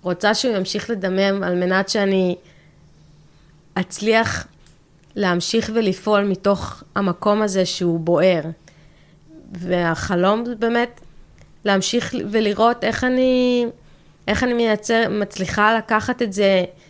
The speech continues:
איתי ביחד למקומות הסטנדרטיים, נקרא לזה יותר, כאילו, ולהצליח לייצר איזשהו דבר שהוא עומד, ש-, זאת אומרת, שאני רוצה שתבוא בפעם הבאה לתערוכה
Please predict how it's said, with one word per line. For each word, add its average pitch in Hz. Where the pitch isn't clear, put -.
איתי 233
ביחד 226
למקומות 196
הסטנדרטיים, 208
נקרא 240
לזה 247
יותר, 240
כאילו, 247
ולהצליח 175
לייצר 233
איזשהו 233
דבר 208
שהוא 240
עומד, 214
ש-, -
זאת -
אומרת, 220
שאני 214
רוצה 202
שתבוא 226
בפעם 214
הבאה 190
לתערוכה 185